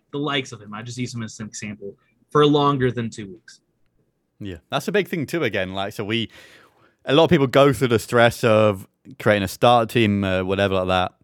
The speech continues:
Speaker 2: and then these goal players soon become basically useless straight away. And there's a lot of cards too who, uh, have decent gold cards, and then after that,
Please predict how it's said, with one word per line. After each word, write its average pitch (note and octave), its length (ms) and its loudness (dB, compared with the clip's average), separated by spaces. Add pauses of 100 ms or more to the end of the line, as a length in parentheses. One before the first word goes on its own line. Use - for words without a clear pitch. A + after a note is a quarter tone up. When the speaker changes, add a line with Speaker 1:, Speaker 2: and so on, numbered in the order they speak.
(760)
Speaker 2:
and A2+ 120 -4
then G#2 380 2 (320)
these B2+ 160 -4
goal C3 220 4
players G#2+ 400 0
soon G2+ 520 -2
become F2 540 -6
basically G2 460 -8
useless F#2+ 600 -12 (640)
straight F#2+ 400 -6
away. E2+ 320 -6 (500)
And - 80 -8
there's A#2 80 0
a C#3+ 60 4
lot D#3 140 4
of A#2 40 -4
cards C#3+ 280 0
too B2+ 260 0
who, G#2+ 180 2
uh, G2 220 2 (400)
have D3 220 2
decent E3 280 0
gold C3+ 200 0
cards, E3+ 320 -6 (180)
and A#2 100 -4
then A#2+ 140 2
after A#2+ 220 -2
that, G#2 280 0